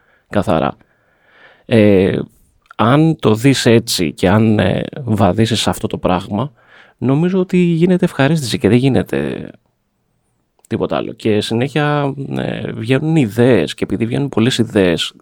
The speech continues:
στη, στη διαδικασία της δημιουργίας ενός έργου, δηλαδή μπορώ να γράφω ένα blog και εκείνη τη στιγμή να μου έρθουν τρεις ιδέες για κάτι άλλο. Ή μπορεί, ξέρω εγώ, εκείνη τη στιγμή που κάνω εκπομπές για το ραδιόφωνο να, να θυμηθώ να γράψω και για αυτό το θέμα στο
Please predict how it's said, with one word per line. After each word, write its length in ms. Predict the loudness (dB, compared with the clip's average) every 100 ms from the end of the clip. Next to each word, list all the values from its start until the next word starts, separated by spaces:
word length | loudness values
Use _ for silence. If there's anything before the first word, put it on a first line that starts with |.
| -18
στη, 540 | -12 -8 -6 -6 -8 -14 -20 _ _
στη 160 | -4
διαδικασία 580 | 0 0 0 -2 0 0
της 120 | 0
δημιουργίας 680 | 0 0 0 0 -2 -2 -6 _ _ _ _ _ _ -10
ενός 320 | -6 -4 -2
έργου, 240 | -2 -2
δηλαδή 200 | -2 -2
μπορώ 140 | 0 -2
να 60 |
γράφω 220 | -2 -2 2
ένα 100 | 2
blog 280 | 2 2 0
και 160 | -4
εκείνη 160 | -8 -6
τη 40 |
στιγμή 220 | -4 -4 -2
να 80 |
μου 60 | -2
έρθουν 280 | -4 -6 -8 _ _ _
τρεις 200 | 0 2
ιδέες 240 | 2 2 0
για 100 | -2
κάτι 220 | 0 2
άλλο. 280 | 2 0 -6 _ _ _ _ _ _
Ή 120 | -2
μπορεί, 240 | 2 2 2
ξέρω 220 | -2 -2
εγώ, 100 | -2
εκείνη 160 | -4
τη 60 | -6
στιγμή 220 | -6 -6
που 100 | -6
κάνω 580 | -6 -4 -2 -4 -6 -12 _ _ _ _
εκπομπές 680 | -10 -2 0 0 -2 -14 -10
για 120 | -6
το 80 | -4
ραδιόφωνο 460 | -4 -4 -4 -4 -6
να, 440 | -6 -8 -8 -12 _ _ _ _ -8
να 100 | -6
θυμηθώ 280 | -4 -4 -2
να 100 | 0
γράψω 280 | -2 -4 -6
και 80 |
για 100 | -6
αυτό 140 | -4 -6
το 60 |
θέμα 260 | -6 -6 -6
στο 520 | -8 -12 -12 -12 -18